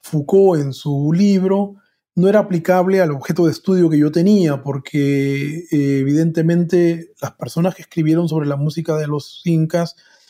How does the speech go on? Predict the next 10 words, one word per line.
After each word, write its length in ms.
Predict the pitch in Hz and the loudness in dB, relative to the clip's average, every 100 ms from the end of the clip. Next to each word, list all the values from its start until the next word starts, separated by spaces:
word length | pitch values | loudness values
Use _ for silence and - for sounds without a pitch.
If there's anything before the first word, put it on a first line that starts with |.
| _ | _
estaban 340 | - - 175 214 | -10 -2 0 2
convencidos 640 | 202 165 147 - 180 180 | 0 -2 -4 -2 0 0
que 100 | - | -2
la 100 | 143 | -4
historia 520 | 135 - 160 175 175 | -4 -6 -2 0 0
que 100 | 160 | -2
ellos 180 | 156 156 | -2 -4
contaban 480 | - 160 147 151 156 | -4 -6 -4 -4 -4
era 160 | 151 156 | -4 -4
una 160 | 156 | -6